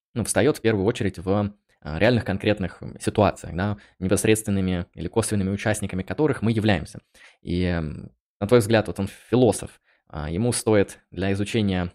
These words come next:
блага, да, для изучения нормативного, э, исходить из вот, э, самих ситуаций, то есть, грубо говоря, э, искать какой-то эмпирический, э, метод, э, взаимодействия с этими морально значимыми деяниями, или в целом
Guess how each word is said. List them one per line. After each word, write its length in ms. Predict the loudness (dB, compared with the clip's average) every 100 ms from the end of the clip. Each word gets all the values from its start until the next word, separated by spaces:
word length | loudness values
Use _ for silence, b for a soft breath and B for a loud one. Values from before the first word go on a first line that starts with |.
| _
блага, 460 | 0 4 4 2 -6
да, 160 | -6 -4
для 140 | -4
изучения 360 | -8 -6 -4 -2
нормативного, 680 | -2 -2 -2 -2 -2 -6 -8 b b b b
э, 200 | -10 -8
исходить 520 | -6 -2 0 0 -2 -6
из 240 | -2 -2
вот, 220 | -2 -4 -4
э, 200 | -6 -8 _ _ -4
самих 200 | -4 -2
ситуаций, 440 | 2 2 2 -4
то 60 | -4
есть, 80 | -2
грубо 160 | -2 0
говоря, 360 | 0 -2 -4 _ _ _
э, 220 | -16 -14 -16 -20 _ -14
искать 280 | -2 0 0
какой-то 280 | -2 -2 -2
эмпирический, 680 | 0 0 0 -4 -4 -4 _ _ _ _
э, 160 | -12 -4
метод, 420 | 0 0 0 -4
э, 160 | -4 -4 -4
взаимодействия 600 | 0 2 4 2 0 -6
с 80 | -4
этими 360 | -2 0 -2 -4 _ -6
морально 340 | 0 0 0
значимыми 400 | 0 -2 0 -2
деяниями, 540 | 0 -2 0 -2 -2 B B
или 420 | 0 4 6 6 4
в 140 | -4
целом 520 | 2 4 4 2 -2